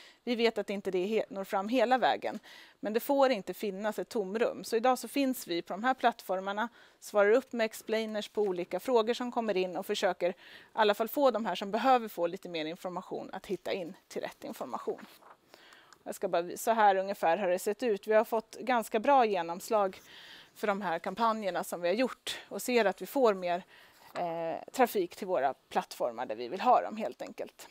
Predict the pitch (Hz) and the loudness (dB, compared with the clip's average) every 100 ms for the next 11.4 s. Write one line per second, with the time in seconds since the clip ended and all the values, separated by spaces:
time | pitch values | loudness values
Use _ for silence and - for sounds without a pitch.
0 | _ _ - - - _ - 208 190 185 | _ _ -20 -20 -20 _ -6 0 2 2
1 | 202 196 196 - 185 - 285 277 - 269 | 0 0 -2 -4 -8 0 2 2 0 0
2 | 294 - 220 214 214 208 214 220 220 233 | 0 -6 -6 0 0 2 -2 -2 0 0
3 | 240 - 233 214 214 - 233 220 214 202 | 0 -4 -2 0 -2 -4 -6 -6 -4 -6
4 | 214 208 208 220 233 226 240 214 240 208 | -2 0 0 -2 -8 -8 -8 -8 -6 -8
5 | - 220 202 _ - _ - - - - | -8 -2 -2 _ -20 _ -20 -20 -16 -4
6 | 233 247 233 226 - 208 202 - - 196 | 2 4 4 2 -2 0 0 -2 -6 -8
7 | 196 - 208 190 180 175 185 185 180 185 | -8 -4 -4 -2 -4 -4 -6 -6 -6 -6
8 | - 320 262 - 143 - 190 180 175 170 | 0 0 0 -2 -8 -6 -8 -2 -2 -2
9 | 147 180 - 196 196 202 - 240 202 190 | -6 -8 -8 -8 -6 -8 0 0 0 -6
10 | 185 190 - 214 - 254 - 185 127 170 | -8 -10 -6 -6 -2 -2 -2 -6 -4 -4
11 | 180 190 202 180 | -4 -4 -2 -4